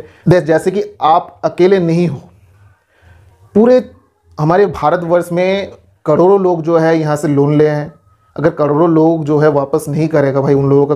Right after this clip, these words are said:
करोड़ों रुपए फंसा हुआ है, तो वो लोग तो भाई कोशिश करेगा ही ना उन लोगों को पैसा वापस लेने के लिए। देखो, पहला बात है कि आप लोगों का सिविल अगर यहाँ पे इफेक्ट कर रहा है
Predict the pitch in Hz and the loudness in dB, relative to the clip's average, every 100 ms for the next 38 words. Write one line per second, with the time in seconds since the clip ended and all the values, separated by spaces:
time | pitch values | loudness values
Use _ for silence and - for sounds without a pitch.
0 | 143 143 143 156 151 151 143 127 131 135 | -2 -2 2 2 0 0 -2 -4 -4 -4
1 | 143 - - - _ - - 139 139 170 | -4 -8 -14 -20 _ -20 -6 0 2 2
2 | 147 160 156 156 - 143 143 156 151 147 | 0 0 0 0 -4 -6 -4 -4 -2 0
3 | 143 156 160 143 143 143 143 139 143 135 | 2 0 0 0 0 0 -2 -2 -2 -2
4 | 143 143 139 135 135 127 - - - - | -4 -4 -4 -4 -4 -6 -10 -18 -20 -20
5 | - - 202 180 - _ _ _ - 156 | -20 -2 0 0 -4 _ _ _ -2 0
6 | 208 220 226 214 226 220 _ 147 147 180 | 2 0 -2 -4 -8 -12 _ -6 -4 0
7 | 190 196 190 160 151 175 165 160 156 143 | 2 2 -2 0 0 0 0 0 0 0
8 | 165 151 143 170 - 165 160 139 117 | -2 -2 -2 -4 -2 -2 0 -2 -6